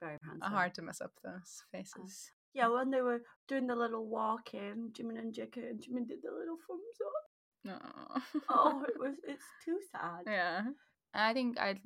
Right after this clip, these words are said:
Speaker 2: listened to another podcast where they said, like, "Oh, it does go faster than you think. Like, if you've not been through this before, it's like," and I have found that with Jin, I think. Like, I'm a, a bit like, "Oh, it's only six months till he's out." Like, that's, that's
Speaker 1: But
Speaker 2: great.
Speaker 1: we've had the
Speaker 2: So,
Speaker 1: others.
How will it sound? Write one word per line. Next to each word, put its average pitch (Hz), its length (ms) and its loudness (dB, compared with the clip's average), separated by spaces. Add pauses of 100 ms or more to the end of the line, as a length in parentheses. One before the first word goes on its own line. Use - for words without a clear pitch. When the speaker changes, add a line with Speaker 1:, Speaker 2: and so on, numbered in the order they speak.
(120)
Speaker 2:
listened 220 280 -2
to 202 80 0
another 175 320 -2
podcast 165 380 -6
where 165 100 -4
they 160 120 -4
said, 160 240 -2
like, 170 220 -2
"Oh, 240 120 0
it 233 140 -2
does 240 180 0
go 240 260 -2
faster 214 380 -4
than 208 180 -4
you 214 60 -8
think. 208 480 -4
Like, 196 220 -4
if - 80 -20
you've 196 120 -4
not 214 200 -8
been 208 120 -6
through 214 160 -6
this 220 160 -8
before, 190 560 2 (120)
it's - 280 -14
like," 190 220 -4 (220)
and 220 120 2
I 240 100 6
have 277 180 10 (320)
found 185 360 6
that 175 220 -2
with 160 100 -6 (360)
Jin, - 440 -2
I 196 100 -6 (140)
think. - 280 -8
Like, 185 260 -2
I'm 175 160 2
a, 185 420 -2
a 185 40 -2
bit 185 200 2
like, 190 200 6
"Oh, 508 160 12
it's - 140 2
only 196 160 2
six - 220 -4
months 302 200 0
till 392 120 -2
he's 381 120 4
out." - 280 10
Like, - 300 -2
that's, 359 440 -6
that's 320 180 0
Speaker 1:
But 185 60 4
Speaker 2:
great. 190 120 4
Speaker 1:
we've 202 100 2
had 196 120 0
the 185 40 -4
Speaker 2:
So, 208 100 8
Speaker 1:
others. 170 420 6